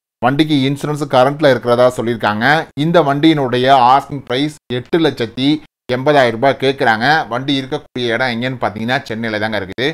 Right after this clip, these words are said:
இந்த வண்டியை பத்தின மேற்கொண்ட டீட்டெயில்ஸ் வேணும்னா, நான் கீழே கொடுக்குற நம்பருக்கு நீங்க கால் பண்ணி பேசிக்கங்க. இந்த வண்டியினுடைய ஃபீச்சர்ஸ்லாம் என்னென்னு நம்ம பார்க்கலாம். வண்டியில வந்து ஏர் பேக், ஏ பி எஸ், அலாய் வீல், பவர் ஸ்டீரிங், பவர் விண்டோ, ஏ சி, சென்ட்ரல் லாக்கிங், மியூசிக் சிஸ்டம்னு எல்லா ஆப்ஷனுமே இருக்கக்கூடிய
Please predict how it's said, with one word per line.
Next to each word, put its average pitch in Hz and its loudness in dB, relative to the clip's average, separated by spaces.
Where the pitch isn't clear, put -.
இந்த 139 0
வண்டியை 143 0
பத்தின 131 -4
மேற்கொண்ட 131 -6
டீட்டெயில்ஸ் 127 -6
வேணும்னா, 113 -6
நான் 131 -8
கீழே 127 -4
கொடுக்குற 110 -8
நம்பருக்கு 104 -8
நீங்க 101 -8
கால் 104 -4
பண்ணி 101 -8
பேசிக்கங்க. 107 -6
இந்த 160 4
வண்டியினுடைய 147 2
ஃபீச்சர்ஸ்லாம் 135 0
என்னென்னு 120 -2
நம்ம 110 -2
பார்க்கலாம். 104 0
வண்டியில 127 0
வந்து 117 -4
ஏர் 120 0
பேக், 117 2
ஏ 120 2
பி 120 -4
எஸ், 120 0
அலாய் 123 4
வீல், 120 -2
பவர் 117 0
ஸ்டீரிங், 123 -2
பவர் 120 0
விண்டோ, 120 -2
ஏ 120 2
சி, 123 -6
சென்ட்ரல் 123 -4
லாக்கிங், 120 0
மியூசிக் 131 -6
சிஸ்டம்னு 120 -6
எல்லா 139 -2
ஆப்ஷனுமே 127 -10
இருக்கக்கூடிய 113 -8